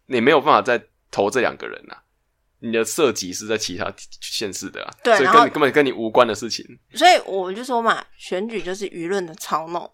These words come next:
Speaker 1: 嗯。
Speaker 2: 所以大家要懂得分辨，好不好？
Speaker 1: <laughs>
Speaker 2: 不要把你的选票，珍贵的那一票选给这些被拱起来的。
Speaker 1: 不是，这样你要去关心一下你自己家乡的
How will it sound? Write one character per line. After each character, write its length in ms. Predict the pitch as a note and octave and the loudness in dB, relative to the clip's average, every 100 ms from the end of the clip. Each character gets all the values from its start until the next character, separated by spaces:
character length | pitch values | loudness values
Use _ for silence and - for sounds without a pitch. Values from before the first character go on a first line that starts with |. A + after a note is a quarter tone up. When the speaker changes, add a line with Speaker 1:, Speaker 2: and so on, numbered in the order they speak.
| _ | _
Speaker 1:
嗯。 80 | A#3 | -8
Speaker 2:
所 140 | G#3+ A3+ | -2 4
以 20 | |
大 140 | A3+ | 6
家 180 | G#3+ G#3 | 6 6
要 140 | G3+ | 4
懂 200 | A3 C3+ | -2 -8
得 80 | A2+ | -12
分 300 | - F3+ E3+ | -10 -8 -8
辨， 180 | F3+ F#3 - | -6 -6 -8
好 200 | - D#3+ | -8 4
不 60 | |
好？ 220 | F#3+ F3+ - - - | 6 6 4 -12 -12
Speaker 1:
<laughs> 240 | D3 F3 | -8 -2
Speaker 2:
不 80 | F3+ | 6
要 160 | A#3+ C4+ | 8 10
把 340 | A#3+ F#3+ E3 - | 10 8 2 -6
你 160 | F#3+ F3+ | -8 -6
的 100 | F#3 | -6
选 300 | - D#3+ F#3 | -6 -8 -6
票， 180 | G#3 F#3+ | -4 -2
珍 240 | G#3+ G#3+ | 0 2
贵 100 | G#3 | 2
的 100 | F3+ | 2
那 140 | F#3 | 0
一 60 | F#3 | -2
票 300 | E3+ F#3+ E3+ | -2 -2 -2
选 180 | E3+ E3 | -2 -8
给 160 | E3 | -8
这 100 | E3 | -8
些 380 | E3+ F#3 E3+ E3+ - _ _ _ | -8 -6 -4 -6 -8 _ _ _
被 280 | F#3+ F3 - _ _ _ | 0 0 -2 _ _ _
拱 200 | - D3 | 0 0
起 200 | A3 - | 0 -6
来 60 | A#2+ | -6
的。 40 | |
Speaker 1:
不 60 | C3 | -4
是， 60 | A2 | 0
这 100 | D3+ | 2
样 180 | C3 B2 | 2 0
你 60 | |
要 100 | C#3 | 2
去 120 | D3 | 2
关 200 | D#3+ D3 | 4 4
心 120 | D3 C#3+ | 4 0
一 40 | |
下 60 | C3+ | 0
你 80 | |
自 80 | G#2 | -2
己 80 | A2+ | -6
家 220 | G2+ G#2+ | 0 0
乡 180 | A2 | 0
的 80 | G#2+ | -6